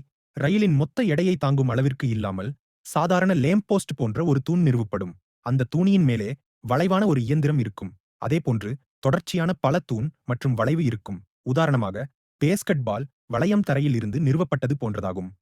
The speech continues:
ரயிலின் பக்கவாட்டில் ஈர்ப்பு விசை மற்றும் எதிர்ப்பு விசை கொண்ட கருவிகள் பொருத்தப்பட்டிருக்கும். தேவைக்கு ஏற்ப மாற்றி மாற்றி செயல்படும்.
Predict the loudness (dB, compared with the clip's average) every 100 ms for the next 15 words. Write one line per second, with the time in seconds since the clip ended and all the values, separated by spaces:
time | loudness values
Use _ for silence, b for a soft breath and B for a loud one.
0 | _ _ -2 0 2 2 0 -2 0 0
1 | -2 -4 0 0 0 -2 -2 -6 -8 -12
2 | _ _ -6 -2 0 2 2 0 0 -2
3 | -2 -2 -2 -4 -4 -4 -4 -4 -2 -2
4 | -2 -4 -8 -10 -12 -16 _ _ _ _
5 | _ -2 0 0 0 0 0 -2 0 0
6 | 0 0 0 -4 -4 -6 -6 -10